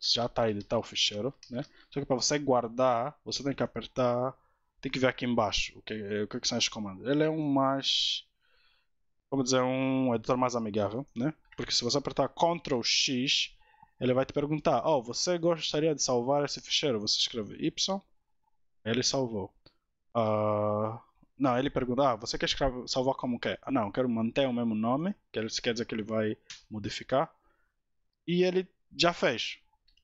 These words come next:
Reparem aqui agora que se eu fazer o head, tem aqui as coisas que eu escrevi com o Nano.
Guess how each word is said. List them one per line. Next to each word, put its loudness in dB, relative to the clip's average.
Reparem 2
aqui 0
agora 0
que -4
se -4
eu -6
fazer -6
o -2
head, -4
tem -6
aqui -2
as 2
coisas -2
que -8
eu -12
escrevi -4
com -6
o -2
Nano. -4